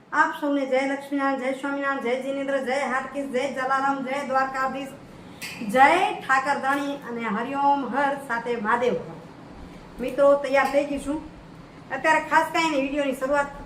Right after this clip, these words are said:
થઈ જાય અને જાઉં છું ઓફિસે. અ, અને ઓફિસેથી પછી, અ, જે નક્કી થાય તે. લગભગ આજે ઓફિસનું જ કામ છે, કારણ કે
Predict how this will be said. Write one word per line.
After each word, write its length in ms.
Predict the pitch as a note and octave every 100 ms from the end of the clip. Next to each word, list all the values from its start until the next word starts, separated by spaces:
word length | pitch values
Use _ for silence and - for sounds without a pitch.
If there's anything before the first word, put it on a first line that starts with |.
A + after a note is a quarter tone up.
| -
થઈ 120 | D#4
જાય 220 | C#4 C#4+ - - - - - -
અને 520 | A3+ A#3+ B3 B3+ B3 A3+
જાઉં 220 | A#3 B3
છું 140 | B3
ઓફિસે. 600 | A3+ A3+ C4 C4+ C4+ - - - - - - G3
અ, 40 | A3 A3+ A#3 A#3 B3
અને 180 | A#3+
ઓફિસેથી 720 | A#3+ A#3 C4 C#4 C#4 B3+ B3+ A#3+
પછી, 440 | A#3+ B3+ D4 D4 - - - - - - -
અ, 40 | A3 A3+ A#3 A#3
જે 120 | A3
નક્કી 280 | C4 C4+ C4
થાય 220 | B3 A#3
તે. 60 | A3
લગભગ 320 | G3 A3 C4+
આજે 200 | C4 B3+
ઓફિસનું 440 | A3+ C#4 - C#4 -
જ 60 |
કામ 180 | G#3+ G#3
છે, 160 | G#3 C4
કારણ 200 | G#3+ G#3
કે 500 | A3 A3 A3 G#3+